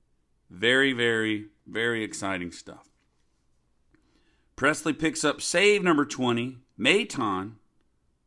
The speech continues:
who gave up two runs in his inning of work, gets the win.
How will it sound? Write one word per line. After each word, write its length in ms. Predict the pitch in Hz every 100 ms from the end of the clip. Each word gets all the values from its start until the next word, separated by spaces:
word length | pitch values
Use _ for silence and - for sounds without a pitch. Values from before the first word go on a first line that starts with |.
| _ _ _ _ _ _ _
who 80 | 120
gave 240 | 151 165
up 180 | 156 -
two 380 | - 208 262 180
runs 580 | 190 214 131 92 - - _ _ _ _ _ _ _ _ -
in 120 | 117
his 180 | 139 117
inning 360 | 131 135 113
of 160 | 104 92
work, 380 | 98 104 101 - -
gets 220 | 113 120
the 100 | 117
win. 360 | 107 120 92